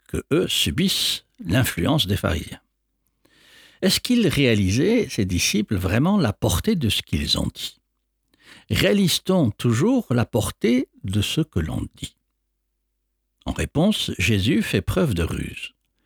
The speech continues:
Rendez donc à César ce qui est à César et à Dieu ce qui est à Dieu. »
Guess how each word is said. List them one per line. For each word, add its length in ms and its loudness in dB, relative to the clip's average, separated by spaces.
Rendez 500 2
donc 320 2
à 60 -2
César 440 -8
ce 60 -18
qui 160 -8
est 100 -2
à 40 2
César 440 0
et 100 2
à 60 2
Dieu 160 0
ce 160 0
qui 160 -4
est 180 -2
à 80 -4
Dieu. » 220 -6